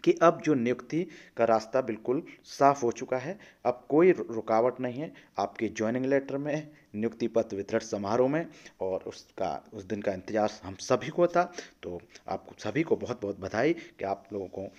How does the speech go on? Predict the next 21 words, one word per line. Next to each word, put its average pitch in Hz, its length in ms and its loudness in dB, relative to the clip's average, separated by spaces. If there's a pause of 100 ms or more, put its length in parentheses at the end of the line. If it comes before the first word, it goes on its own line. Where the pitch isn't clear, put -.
(180)
बहुत 92 340 -4 (100)
आपने 95 320 -4
इंतजार 120 380 2
किया 143 220 2
है, 160 160 -4 (160)
तो 92 80 -6
वो 98 80 -4
इंतजार 85 360 -8
अब, 87 160 -6 (600)
आ, 85 100 -4
फिलहाल - 640 -12
ख़त्म - 260 -2
होने 127 200 2
वाला 139 240 4
है 175 200 0 (340)
और 78 280 -4 (220)
अब 117 340 0
आपकी 101 680 -6
नियुक्ति 110 300 -6
प्रक्रिया 101 520 -10 (280)
जल्दी 95 360 -10